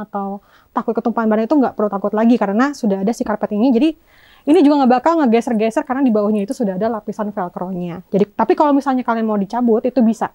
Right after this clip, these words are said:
tetap bisa. Jadi aman banget kalau misalnya nanti suatu saat ada cairan jatuh atau ada kotoran tinggal dilepas aja, dibersihin, nanti ditaruh lagi, nanti tem-, eh, nempel lagi dengan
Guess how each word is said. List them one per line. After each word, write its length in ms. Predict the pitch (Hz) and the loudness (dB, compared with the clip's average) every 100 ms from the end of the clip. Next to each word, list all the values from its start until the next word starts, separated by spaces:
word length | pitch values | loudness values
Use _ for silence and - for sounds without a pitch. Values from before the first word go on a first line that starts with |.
| _ | _
tetap 240 | 226 220 | -4 -4
bisa. 320 | 214 196 - - | -2 -4 -4 -8
Jadi 400 | 185 185 269 269 _ - - - - | -4 -2 -2 -4 _ -20 -20 -20 -2
aman 240 | 247 269 277 | 2 4 4
banget 240 | 285 349 | 4 2
kalau 160 | 311 302 | 2 2
misalnya 320 | 302 302 339 | 0 0 0
nanti 240 | 302 311 | 0 0
suatu 160 | 302 269 | -2 -2
saat 240 | 262 262 | 0 0
ada 560 | 294 226 208 208 214 214 _ | 0 2 2 2 -2 -6 _
cairan 400 | 220 208 214 214 | -2 0 0 0
jatuh 400 | 226 233 254 254 | 0 -2 -2 -2
atau 240 | 240 226 214 | -4 -4 -4
ada 80 | 214 | -4
kotoran 320 | 202 220 254 | -4 0 0
tinggal 240 | 247 208 | 0 0
dilepas 480 | 190 190 196 202 202 214 | 0 0 -2 -2 -4 -2
aja, 320 | 190 196 320 | 0 0 0
dibersihin, 480 | 269 208 - 233 285 | 2 0 -2 -4 -2
nanti 160 | 254 | 0
ditaruh 240 | 240 196 208 | -2 0 0
lagi, 160 | 254 | 0
nanti 240 | 254 233 254 | 0 -2 -4
tem-, 160 | 208 | -6
eh, 280 | 190 - 240 220 | -10 -6 -4 -2
nempel 320 | 233 233 240 | -2 0 0
lagi 240 | 233 254 | 2 0
dengan 160 | 220 | -2